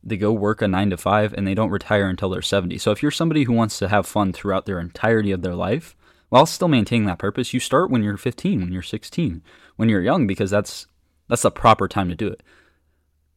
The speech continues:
Think about throughout ancient history, right? Only in kind of the past hundred years have we normalized that people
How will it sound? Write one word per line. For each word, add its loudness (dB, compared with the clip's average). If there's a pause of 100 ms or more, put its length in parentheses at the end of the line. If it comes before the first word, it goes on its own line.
(280)
Think 2
about 6 (280)
throughout 4
ancient 2
history, -4
right? -2 (640)
Only 6
in 4 (120)
kind 2
of 2
the 4
past 0
hundred 4
years 2
have 0
we -4
normalized 0
that -8
people -2